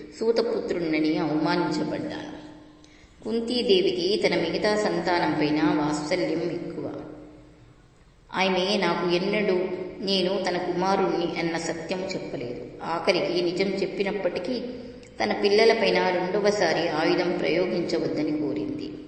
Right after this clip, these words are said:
తన తల్లి, ఒక తల్లిగా ఆవిడ నా పట్ల అలా ప్రవర్తించినప్పటికీ నేను ఆమె కోరినవన్నీ నెరవేరుస్తానని ఒప్పుకున్నాను. నాకు గురుకుల సింహాసనం లభించవలసి ఉన్నప్పటికీ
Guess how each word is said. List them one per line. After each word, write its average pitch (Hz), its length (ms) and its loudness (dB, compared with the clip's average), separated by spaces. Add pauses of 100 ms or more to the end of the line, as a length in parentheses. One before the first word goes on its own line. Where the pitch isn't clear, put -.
(480)
తన 190 180 0
తల్లి, 190 580 2 (840)
ఒక 196 220 -2
తల్లిగా 208 400 6
ఆవిడ 170 680 2 (600)
నా 185 160 6
పట్ల 185 380 4
అలా 180 360 4
ప్రవర్తించినప్పటికీ 175 1400 0 (160)
నేను 165 600 -2 (420)
ఆమె 190 260 4
కోరినవన్నీ 190 800 4
నెరవేరుస్తానని 170 920 0
ఒప్పుకున్నాను. 143 760 -4 (760)
నాకు 190 500 4
గురుకుల 208 420 6
సింహాసనం 180 680 2
లభించవలసి 180 720 2
ఉన్నప్పటికీ 165 1000 0